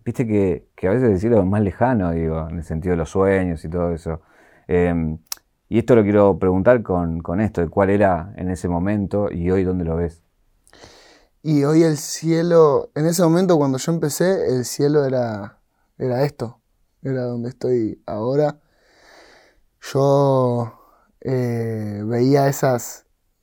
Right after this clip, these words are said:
Speaker 2: esos ángeles en el cielo, como los pibes que son mis hermanos hoy en día,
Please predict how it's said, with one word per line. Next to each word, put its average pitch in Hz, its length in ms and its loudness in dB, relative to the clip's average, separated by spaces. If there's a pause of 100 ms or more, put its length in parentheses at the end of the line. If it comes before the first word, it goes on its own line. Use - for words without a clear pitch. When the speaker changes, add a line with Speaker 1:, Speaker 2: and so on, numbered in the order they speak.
(140)
Speaker 2:
esos 139 380 -4
ángeles 143 520 0
en 131 80 -2
el 131 100 -2
cielo, 165 300 4
como 127 180 -2
los 117 140 -6
pibes 139 280 -2
que 123 100 -6
son 127 180 -6
mis 127 100 -2
hermanos 123 360 -4
hoy 120 100 -2
en 113 100 -4
día, 135 320 0